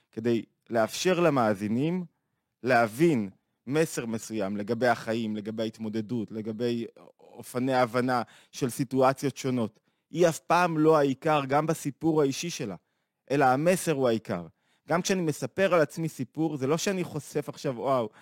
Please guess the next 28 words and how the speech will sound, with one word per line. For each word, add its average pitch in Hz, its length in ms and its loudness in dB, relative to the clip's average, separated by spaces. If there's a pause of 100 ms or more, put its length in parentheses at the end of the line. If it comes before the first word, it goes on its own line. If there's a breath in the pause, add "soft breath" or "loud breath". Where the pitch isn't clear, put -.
(360 soft breath)
בואו 156 160 -2
תאהבו 113 380 0
אותי." 101 220 -6 (160)
יש 131 120 -8
שתי 165 140 -4
דרכים 147 380 -2
לספר 113 340 -6
סיפור. - 400 -14
אחד 139 380 2
זה, 123 160 -2 (100)
"אני 131 200 0
במרכז, 107 680 -2 (400 soft breath)
תאהבו 110 380 0
אותי, 95 360 -8 (320)
אני 113 100 -6
רוצה 110 220 -4
תשומת 107 360 -8
לב, 98 240 -8 (140)
אני 123 80 -10
רוצה 123 160 -8
שיעריכו 113 560 0
אותי." 101 180 -8
כל 170 180 0
הסיפור, 196 500 -2
המטרה 123 400 0
שלו 117 220 -4
במקרה 113 480 -2
הזה 107 340 -2